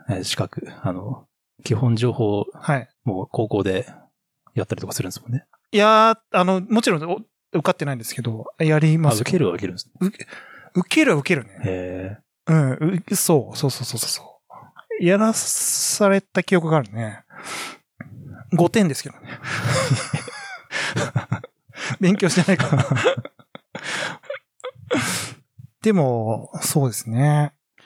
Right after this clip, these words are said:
Speaker 2: 文-、うん。いわゆるだからその本当の、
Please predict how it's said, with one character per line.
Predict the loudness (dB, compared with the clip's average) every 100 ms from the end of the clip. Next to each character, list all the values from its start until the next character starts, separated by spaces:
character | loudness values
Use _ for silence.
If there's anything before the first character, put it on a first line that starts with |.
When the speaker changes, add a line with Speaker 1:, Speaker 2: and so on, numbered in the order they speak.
| -20 -20 _ -2
Speaker 2:
文-、 | 2 2 0 -12 -12 -12 _ _ _ _ _ -4
う | 0
ん。 | 2 2 -2 -6 -10 _ _ _ _ 2
い | 4
わ | 6
ゆ | 6
る | 4
だ | 4
か | 2
ら |
そ | 0 2
の | 2
本 | 4 4 4
当 | 4 6
の、 | 4